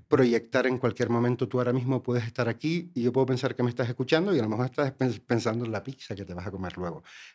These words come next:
No estás en el presente, no estás en el ahora, estás en el futuro. O, por lo contrario, estás pensando lo que no hiciste ayer. Si estamos presentes realmente, estamos en esa conexión con el todo.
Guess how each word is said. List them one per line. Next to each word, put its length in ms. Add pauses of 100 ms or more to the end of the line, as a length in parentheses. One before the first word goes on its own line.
No 80
estás 180
en 80
el 100
presente, 500
no 80
estás 200
en 80
el 140
ahora, 280 (280)
estás 320
en 100
el 80
futuro. 460 (320)
O, 320 (120)
por 140
lo 80
contrario, 400
estás 320
pensando 420
lo 140
que 60
no 80
hiciste 360
ayer. 380 (500)
Si 160
estamos 360
presentes 560
realmente, 680 (180)
estamos 420
en 100
esa 180
conexión 560
con 160
el 140
todo. 320